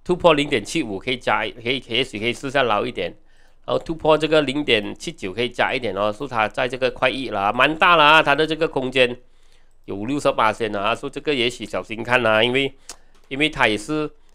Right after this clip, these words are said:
M R T，它也是有份的啊，哦，它，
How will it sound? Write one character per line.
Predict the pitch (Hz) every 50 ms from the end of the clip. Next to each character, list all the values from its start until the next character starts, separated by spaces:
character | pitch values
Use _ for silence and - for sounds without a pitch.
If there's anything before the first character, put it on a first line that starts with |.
| - -
M | 123 131 139
R | 135 131
T， | - 170 170
它 | 147 143 131
也 | 120 110
是 | - - 151
有 | 127 95 92
份 | - - 147 139
的 | 135 131
啊， | 113 110 110 117 123 120 - - - - - - - - - - - - - - - - - - - - -
哦， | 113 117 123 123 -
它， | - - 120 123